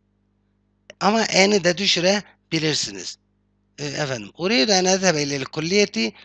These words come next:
ve estemi'a ilel üstazi." Fakülteye gitmek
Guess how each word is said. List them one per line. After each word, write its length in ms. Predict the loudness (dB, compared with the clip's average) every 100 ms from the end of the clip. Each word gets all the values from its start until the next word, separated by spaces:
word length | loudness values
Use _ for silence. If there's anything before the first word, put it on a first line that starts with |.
| _ -8
ve 120 | -4
estemi'a 580 | -2 0 2 6 6 6
ilel 260 | 4 0
üstazi." 720 | -2 0 2 4 4 0 -6 -8 _ _ _ _
Fakülteye 500 | -6 -4 -2 0 0
gitmek 500 | -2 -6 -6 -6 -10